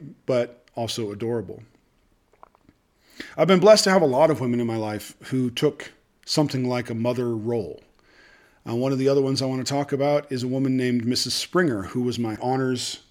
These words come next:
English teacher in ninth grade. She was the first teacher who saw potential in me beyond average and who insisted that I rise to that potential.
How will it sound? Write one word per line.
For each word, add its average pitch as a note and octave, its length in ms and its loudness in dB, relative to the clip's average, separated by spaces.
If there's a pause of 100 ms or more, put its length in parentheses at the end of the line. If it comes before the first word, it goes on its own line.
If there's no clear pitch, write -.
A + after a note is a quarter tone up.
(120)
English A#2+ 300 -2
teacher - 500 -10
in G#2+ 160 -8
ninth A2 300 -6
grade. G2 400 -10 (880)
She F#3 200 4
was F#3+ 180 4
the D3 80 -2
first - 640 0 (300)
teacher G#2+ 580 -2 (1160)
who C3+ 500 6
saw E3 500 2
potential D3+ 640 0
in A#2 200 -2
me G#2+ 260 0
beyond A#2+ 520 -2
average A2+ 760 -8 (680)
and C3 180 0
who D3+ 160 2
insisted B2 840 0 (260)
that B2 280 -2
I D3 200 2
rise B2 880 0
to D#3 180 0
that B2+ 240 -2
potential. - 580 -12